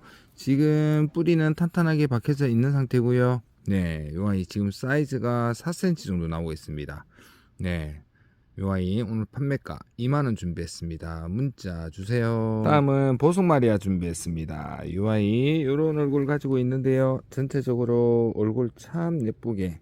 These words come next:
네, 철합니다. 철화 얼굴 요렇게 가지고 있고요. 네, 화면을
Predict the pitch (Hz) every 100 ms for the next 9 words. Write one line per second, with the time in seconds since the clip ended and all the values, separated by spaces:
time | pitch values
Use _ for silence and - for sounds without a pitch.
0 | - 101 90 78 - 127 131 104 87 90
1 | 107 151 175 - - - - - - -
2 | 143 139 117 107 110 107 117 143 143 127
3 | 123 120 113 117 - 113 110 110 - -
4 | - 90 82 80 82 107 110 98 104 143